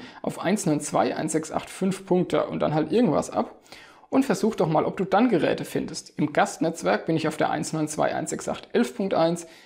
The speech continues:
im Hauptnetzwerk ist es die fünf Punkt eins am Ende. Also wir haben jetzt drei Probleme damit, wenn diese Tenda-Würfel nicht das Gastnetzwerk sauber abtrennen. Zum einen schützt ihr euch nicht gegen Viren, zum anderen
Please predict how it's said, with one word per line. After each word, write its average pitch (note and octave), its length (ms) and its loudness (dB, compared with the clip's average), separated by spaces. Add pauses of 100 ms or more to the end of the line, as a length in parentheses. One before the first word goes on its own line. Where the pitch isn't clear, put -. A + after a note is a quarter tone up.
(120)
im G#3+ 140 4
Hauptnetzwerk D3 600 0
ist D3+ 80 -2
es D#3 140 -2
die G#3 100 0
fünf D#3 340 -2
Punkt D3 220 -2
eins - 180 -4
am C#2 160 -6
Ende. C#2+ 240 -4 (140)
Also F3 160 2
wir G3 100 6
haben G3 80 2
jetzt - 300 -4 (120)
drei C#3 200 2
Probleme F3+ 480 4
damit, - 400 0 (120)
wenn D#3+ 320 0 (300)
diese D#3 300 2
Tenda-Würfel D#3+ 760 2
nicht D#3 220 2
das - 160 -2
Gastnetzwerk D#3 640 0
sauber D3 320 2
abtrennen. - 460 -2 (760)
Zum F3 180 -2
einen F3+ 480 2 (180)
schützt - 360 -2
ihr E3+ 80 4
euch E3+ 140 2
nicht E3 180 -2
gegen C#3+ 280 0
Viren, D#3+ 360 4 (200)
zum E3 200 -2
anderen E3+ 440 2